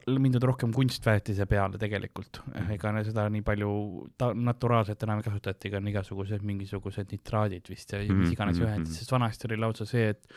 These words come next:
Speaker 1: ähm, olid inimesed, kes linnades,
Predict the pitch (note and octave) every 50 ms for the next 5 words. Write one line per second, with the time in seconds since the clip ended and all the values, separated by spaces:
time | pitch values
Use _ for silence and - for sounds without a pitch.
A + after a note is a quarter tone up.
0 | - - - _ - - G2+ G2+ G2+ G2+ G2+ G2+ G2+ G#2 G#2 G2+ - G#2+ A#2+ A2+
1 | A2+ A2+ B2+ B2+ A#2+ A2 G#2+ G#2+ G2+ - G#2+ - - - A2 G2+ - - - A2+
2 | G#2+ A#2 C3+ C3+ B2 A2 G#2 G2 G2+ G2+ - -